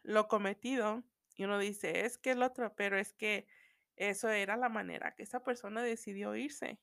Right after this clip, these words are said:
O sea, van a decir que soy incrédula, no importa, o sea, cada tien-, cada quien mira las cosas a su manera, pero te puedo decir que Dios no te castiga y Dios, el creador,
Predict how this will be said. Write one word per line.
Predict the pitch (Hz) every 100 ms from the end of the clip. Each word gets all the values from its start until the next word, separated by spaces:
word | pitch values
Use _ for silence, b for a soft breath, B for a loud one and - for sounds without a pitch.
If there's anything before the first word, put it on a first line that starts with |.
| -
O |
sea, | 196 208 - b b b b _ _ _ _ _ _ _ _ _ _ -
van | 170 196
a |
decir | 220 226
que | 214
soy | 220 214
incrédula, | 220 - 208 233 254 247 _ _ _ B B B
no | 208 220
importa, | 233 - 208 - 180
o |
sea, | 180 175
cada | 202 190
tien-, | 190 196
cada | - 190 196
quien | 202 202 -
mira | 202 196
las | 208 208
cosas | 196 214 208
a |
su | 196
manera, | 190 185 190 233 294 _ _ _ b b b -
pero | 180
te | 196
puedo | - 214
decir | 214 226 233 233 b b _
que | 208 185
Dios | 185 185 208
no | 202
te | 190
castiga | - 190 - 208 202 208 277 - _ _ _ _ _ _ _ _ -
y | 202
Dios, | 190 202 214 226 - _ _ _ _ _ _ _ _ _ _ _ _
el | 180 185
creador, | 190 180 208 208